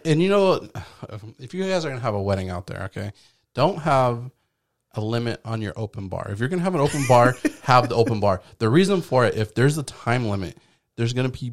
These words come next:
people getting as much alcohol as they can at one time, and that's just gonna ruin everything. If it's open, they spread it out.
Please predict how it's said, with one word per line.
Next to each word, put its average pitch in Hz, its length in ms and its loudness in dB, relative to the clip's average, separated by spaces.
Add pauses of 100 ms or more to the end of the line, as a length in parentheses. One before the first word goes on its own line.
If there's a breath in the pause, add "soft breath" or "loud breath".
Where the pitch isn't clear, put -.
(120)
people 113 340 -4
getting 113 240 -6
as 104 120 -6
much 107 380 -2
alcohol 117 460 -2
as 101 100 -6
they 110 120 -4
can 101 480 -8 (960)
at 110 180 -8
one 110 280 -2
time, 95 280 -8 (520)
and 110 100 -6
that's 107 200 -2
just 104 120 -8
gonna 101 200 -6
ruin 101 200 -4
everything. 92 240 -10 (300 soft breath)
If 113 180 -6
it's 113 180 -8
open, 113 440 2 (260)
they 107 140 -6
spread 101 400 -6
it 92 80 -6
out. 92 240 -6